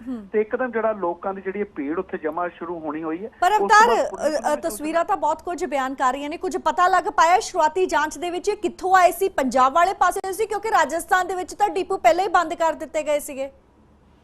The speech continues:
Speaker 2: ਅ, ਨਹੀਂ ਮਨਪ੍ਰੀਤ, ਅ, ਇਹ ਕਹਿਣਾ ਜਿਹੜਾ ਹੈਗਾ, ਅ, ਬਿਲਕੁਲ ਜਾਇਜ਼ ਨਹੀਂ ਹੋਵੇਗਾ ਕਿ ਆਖਰ ਇਹਦੇ ਪਿੱਛੇ ਜਿਹੜਾ ਹੈਗਾ ਕਿੱਥੋਂ ਆਇਆ,
Speaker 1: ਹੂੰ।
Speaker 2: ਕਿਵੇਂ ਆਇਆ, ਇਹ ਜਾਂਚ ਦਾ ਵਿਸ਼ਾ ਹੈ। ਹਾਲਾਂਕਿ
Speaker 1: ਹੂੰ।
Speaker 2: ਰਾਜਸਥਾਨ ਪੁਲਿਸ ਜਿਹੜੀ ਹੈ ਬੜੀ ਬਰੀਕੀ ਦੇ ਨਾਲ ਹੈ ਜਿਹੜੀ ਹੈਗੀ, ਡੂੰਘਾਈ ਦੇ ਨਾਲ ਜਿਹੜੀ ਹੈਗੀ ਇਹਦੀ ਜਾਂਚ ਕਰ ਰਹੀ ਹੈ ਕਿ ਆਖਰ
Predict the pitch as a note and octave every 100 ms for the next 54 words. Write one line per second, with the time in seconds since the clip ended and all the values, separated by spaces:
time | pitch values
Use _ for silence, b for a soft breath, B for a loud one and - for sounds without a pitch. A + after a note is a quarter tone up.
0 | A#3 A#3 C#4+ D4+ C4+ B3 A#3+ B3+ G#3+ -
1 | A3+ G#3+ A3 A3 A#3 - _ B3 C4 C4+
2 | A3+ A#3 A3 A3+ G#3+ G#3 A3 A3 G#3+ A3
3 | G#3 F#3+ F#3+ F#3 F#3+ G#3+ G3 F3+ F3+ G3+
4 | F#3+ D#3+ F#3 G#3+ A3+ - E3+ D#3 - G3
5 | G#3 - F#3+ G3 G3+ E3 - D#3+ E3 E3+
6 | D#3 F3+ - F3 - G#3+ F#3 E3 G#3+ B3+
7 | G#3 - - G#3 G#3+ A3 F#3 A3 - G#3
8 | G#3 - D3+ D#3 G#3 G3+ F#3+ G3+ B3 F3+
9 | D3+ D#3 G3+ D#3+ C#3 C#3 G3 G3 D#3+ E3
10 | E3+ E3+ F3 F#3 - b b b - E3+
11 | A3 D#3+ D3 - F#3+ G3+ G3 E3+ F3+ F3+
12 | F3 F3 E3+ F3 E3+ D3 C#3 D#3 G3+ F#3
13 | E3 E3 E3 D#3+ F3 F#3 D3 C3+ - D#3+
14 | D3 F3 G3+ A3+ F#3 D3 - E3+ E3